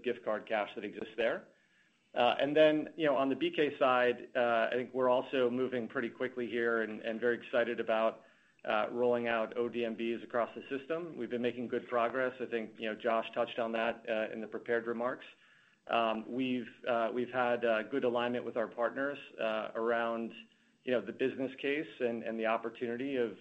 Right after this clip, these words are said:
of rolling out O D M Bs, and, and they're excited about the project, uh, and aligned with, with the timeline. Uh, I think in terms of funding for those, you know, where we're involved in, in the property, which is a little bit more limited in the U S, uh, there's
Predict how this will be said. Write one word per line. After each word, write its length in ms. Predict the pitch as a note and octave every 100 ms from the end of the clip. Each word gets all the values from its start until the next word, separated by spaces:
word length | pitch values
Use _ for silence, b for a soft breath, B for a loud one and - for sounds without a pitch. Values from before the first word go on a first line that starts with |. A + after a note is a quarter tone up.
| - G#2+
of 220 | G#2+ G2
rolling 280 | A2+ A2+ A2+
out 240 | A2 A2
O 120 | A2+
D 160 | A2+ G#2+
M 100 | G2+
Bs, 340 | A2+ C3+ - B2
and, 180 | A2
and 160 | - A2
they're 120 | A#2
excited 420 | A2+ - A2 A2+
about 200 | G2 G#2+
the 60 | G2
project, 560 | - G#2+ G#2+ C#3 - - b b b b
uh, 200 | - A2 -
and 140 | A#2
aligned 400 | A2+ A2+ A#2 A2+
with, 160 | A2+ A2 -
with 160 | A#2 -
the 60 | -
timeline. 560 | A#2 A2+ B2 C#3+ D#3+ D#3 b b b b -
Uh, 200 | A2 -
I 40 | A#2+
think 200 | B2+ B2+
in 120 | A#2+
terms 260 | C#3 B2+
of 60 | A2 -
funding 320 | C3 B2 A#2+ A#2+
for 80 |
those, 340 | A2+ C3+ D#3+ D#3 - - b b
you 80 | B2
know, 120 | A#2+
where 240 | A#2 B2+ B2+
we're 260 | C3 A#2+
involved 520 | A#2 A2+ A#2+ A#2+ A#2
in, 280 | A#2+ A2+ A2
in 120 | - A2+
the 80 |
property, 460 | A2 A#2 A#2+ C#3 C3+
which 180 | B2+ A2+
is 100 | G#2+
a 40 |
little 200 | A2+ A#2
bit 120 | A#2+
more 160 | A2+ G#2+
limited 400 | A2 A2+ B2 A#2+
in 80 | A2
the 80 | A2
U 180 | A2+
S, 160 | B2+ D3+ - - -
uh, 200 | A2+ A2 G#2+
there's 160 | A2+